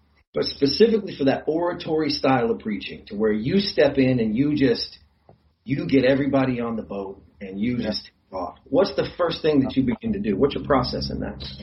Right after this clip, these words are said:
Speaker 2: Well, first of all, thanks so much for having me on, and I appreciate your professor. Um, I, I don't know, I don't know how credible it is,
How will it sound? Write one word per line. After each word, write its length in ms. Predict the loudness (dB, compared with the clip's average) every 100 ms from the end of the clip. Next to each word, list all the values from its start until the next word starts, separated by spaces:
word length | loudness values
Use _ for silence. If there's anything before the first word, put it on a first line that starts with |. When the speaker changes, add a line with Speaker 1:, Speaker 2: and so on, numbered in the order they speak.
| -18 -20 _ -18 0
Speaker 2:
Well, 480 | 6 8 8 6 4
first 240 | 2 2 2
of 80 |
all, 240 | 4 4 2
thanks 180 | -4 0
so 80 |
much 240 | 0 0 0
for 100 | 0
having 300 | 2 2 0
me 140 | 0
on, 540 | 2 2 2 0 -2 -6
and 580 | -6 -2 -2 -4 -4
I 260 | -4 -2 -2
appreciate 840 | -2 -4 -6 0 2 2 0 -4
your 200 | -4 -4
professor. 640 | -4 -2 -2 0 0 0 -4 -14 _
Um, 540 | -2 2 2 0 -4 -12 _ _ _ _ -2
I, 80 |
I 300 | 0 0 2
don't 160 | 2 2
know, 240 | 2 2 0
I 160 | -2
don't 140 | -2 0
know 340 | 0 -2 -10 -20 -4
how 140 | -4
credible 440 | 0 2 2 2 0
it 100 | 2
is, 360 | 0 -2 -6